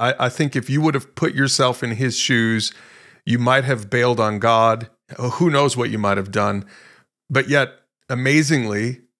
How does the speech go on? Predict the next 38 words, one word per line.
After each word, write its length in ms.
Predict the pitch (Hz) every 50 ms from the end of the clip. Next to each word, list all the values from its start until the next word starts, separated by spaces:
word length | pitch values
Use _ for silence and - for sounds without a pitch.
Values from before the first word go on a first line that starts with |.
| _ _ _
the 100 | - 117
Bible 360 | 101 117 113 117 117 143 135
calls 540 | 131 - 120 117 110 107 110 107 107 - -
David 720 | - - 113 107 120 113 113 110 98 98 95 98 110 120 - _ _ _ _ _ _ _ _ -
a 60 | 113
man 260 | 117 120 117 120 120
after 220 | 117 117 - - 120
God's 320 | 104 110 104 104 104 117
own 140 | 113 107 104
heart. 360 | - 180 160 120 113 107 -
And 120 | 131 135
it's 240 | 139 135 - - - - _ _ _ _ _ _ _ _
proof 380 | - - 170 185 180 - -
positive 760 | - - 147 131 123 120 110 127 120 117 113 123 131 117 107
that 160 | 117 123 123
you 220 | - 117 143 170 170
can 420 | - - - 170 143 135 135 135
experience 1040 | - - - - - - - - 165 165 165 170 175 175 175 170 165 - - - - -
shame 720 | - - - - - 151 143 127 110 113 113 110 131 135 - - - - - -
that 120 | - - 135
you 100 | 151 135
bring 300 | 117 - 170 196 190 196
upon 320 | 185 - - 185 175 185
yourself 500 | 180 175 151 - - 170 165 151 143 -
because 300 | - 143 - 156 147 131
of 100 | 139 135
your 120 | 147 143 131
past 440 | - - 156 151 147 139 - -
life, 300 | 131 131 135 135 135 -
because 260 | - - - 143 127 131
of 120 | 131 127
your 100 | 131 117
sin, 400 | - - - - 151 151 151 143
because 260 | 139 131 - 143 131
of 120 | 123 120 131
your 80 | 123
poor 260 | - - - 135 131
decisions. 460 | 127 127 - - 131 113 131 123 113